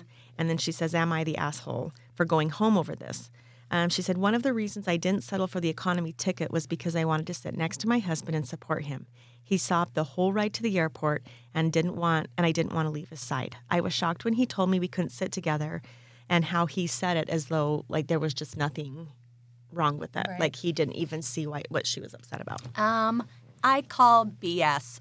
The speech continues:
Speaker 1: on she wanted to sit by him to support him. Okay, but now you're not sitting by him at the actual funeral
Speaker 2: Right.
Speaker 1: of his father.
Speaker 2: So a
Speaker 1: So
Speaker 2: lot
Speaker 1: if it was about him,
Speaker 2: Mm-hmm.
Speaker 1: then you would have been there.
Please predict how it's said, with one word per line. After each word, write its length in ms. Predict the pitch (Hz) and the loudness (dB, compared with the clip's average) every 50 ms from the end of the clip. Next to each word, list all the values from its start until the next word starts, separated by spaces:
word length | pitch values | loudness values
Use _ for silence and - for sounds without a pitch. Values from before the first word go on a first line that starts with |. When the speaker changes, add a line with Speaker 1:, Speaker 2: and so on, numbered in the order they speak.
| - - | -4 -2
Speaker 1:
on 440 | 190 180 165 156 151 151 160 - - - - - | -2 0 0 -2 -4 -6 -8 -10 -12 -18 -16 -8
she 240 | - - - 214 | -4 -4 -2 -2
wanted 280 | 202 185 180 180 165 165 | 0 0 0 0 0 -4
to 60 | 170 160 | -4 -8
sit 200 | - - 165 156 | -8 -10 -4 -4
by 120 | 175 170 | -4 -4
him 160 | 156 175 196 202 | -4 -6 -6 -6
to 80 | 185 | -6
support 420 | 175 - 175 170 - 175 175 - - | -6 -6 -8 -4 -2 -2 -2 0 -2
him. 260 | 214 214 214 254 294 - - - - - - - - - - - - | -4 -2 -2 -2 -4 -6 -10 -16 -18 -20 -20 -20 -20 -20 -20 4 4
Okay, 260 | 220 226 226 269 233 | 4 4 4 -4 0
but 200 | - 190 170 - | 0 0 0 0
now 200 | 190 202 208 214 | -2 0 0 0
you're 180 | 220 214 233 247 | 0 0 -2 -2
not 160 | 247 240 - | 0 0 -2
sitting 320 | - - - 226 214 220 202 | -2 -6 -4 -4 -4 -2 0
by 140 | 196 190 | 0 -2
him 240 | 190 196 196 196 185 - | -2 -4 -4 -6 -4 2
at 240 | - 208 202 - - | 2 2 2 2 -2
the 180 | 214 202 180 - | -4 -4 -2 2
actual 560 | 196 202 185 180 - - - 214 196 185 180 175 - - - - | 4 4 4 4 2 -2 -2 -2 -2 -4 -4 -6 -10 -16 -20 -18
funeral 680 | - 220 240 254 254 247 233 214 175 160 156 160 160 - - - - - | -6 0 2 4 4 4 4 2 0 0 0 0 -2 -6 -10 -18 -16 -4
Speaker 2:
Right. 220 | 190 185 160 - | -2 0 4 6
Speaker 1:
of 140 | 208 208 208 | 4 4 4
his 180 | 208 190 - - | 0 -4 -2 0
father. 300 | 156 147 85 - - - - - - | 0 0 0 0 -2 -6 -6 -12 -6
Speaker 2:
So 180 | - - 240 | 4 4 8
a 20 | 226 | 10
Speaker 1:
So 80 | 180 | 12
Speaker 2:
lot 160 | 202 220 233 285 | 12 12 10 8
Speaker 1:
if 60 | 403 | 8
it 60 | 427 | 6
was 140 | 403 392 339 | 2 4 4
about 340 | 311 254 220 240 214 - - | 4 6 6 6 6 6 2
him, 440 | 208 - 214 180 185 202 208 233 294 359 392 - - - - - - - - 180 | -2 -6 -4 0 2 2 2 4 4 2 2 0 -10 -20 -20 -20 -20 -14 -12 -10
Speaker 2:
Mm-hmm. 280 | 151 165 165 156 156 160 160 180 | -10 -10 -10 -12 -12 -14 -14 -4
Speaker 1:
then 220 | 185 220 220 208 220 | -2 0 2 2 2
you 180 | 208 185 214 208 | 0 0 0 2
would 120 | 185 180 | 2 2
have 140 | 147 - - | 2 0 0
been 180 | - 107 101 78 | -2 -2 -2 -2
there. 240 | 90 92 - - | -4 -6 -6 -6